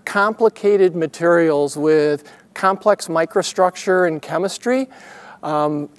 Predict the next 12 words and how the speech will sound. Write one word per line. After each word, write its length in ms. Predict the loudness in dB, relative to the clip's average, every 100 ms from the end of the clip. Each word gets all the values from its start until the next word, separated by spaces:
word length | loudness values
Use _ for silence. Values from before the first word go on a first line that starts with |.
| _
tuned 580 | 0 4 4 4 0 -2
to 100 | 2
the 120 | 2
specific 540 | 0 -4 -2 0 0
application 680 | 4 4 2 -2 -2 -2 -6
so 180 | 0 0
it 120 | 2
gives 320 | 2 2 2
you 120 | 0
a 40 | -2
specific 680 | -4 -8 -4 -4 -2 -4 -2
performance. 680 | -4 0 0 0 -4 -12